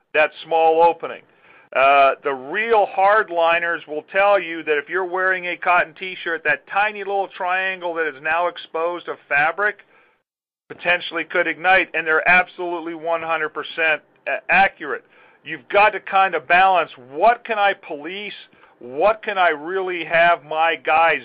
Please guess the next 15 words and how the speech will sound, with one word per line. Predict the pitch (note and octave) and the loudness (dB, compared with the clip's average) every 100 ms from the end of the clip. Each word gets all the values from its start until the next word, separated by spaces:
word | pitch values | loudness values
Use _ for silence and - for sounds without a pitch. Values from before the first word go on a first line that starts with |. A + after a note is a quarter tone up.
| A2 | -10
do | D3 E3+ F3+ | -14 -10 -8
and | C3+ | -8
be | B2 E3 | -10 -14
compliant | - C3+ - D3+ E3 D#3+ | -12 -14 -6 -2 0 -2
all | D3 D#3 D#3 | -2 -2 -2
day, | D#3 D3+ C#3 | -4 -4 -4
every | D3+ E3 | -6 -8
day? | D#3 E3 F3 - _ _ _ - | -6 -4 -4 -6 _ _ _ -8
Am | D3 | -2
I | F#3 | 0
gonna | G#3 F#3+ F#3 | 0 -4 -6
be | D#3+ F3+ | -4 -6
able | F#3 | -4
to | E3+ | -8
get | B2+ G3 G#3 | -6 -4 -4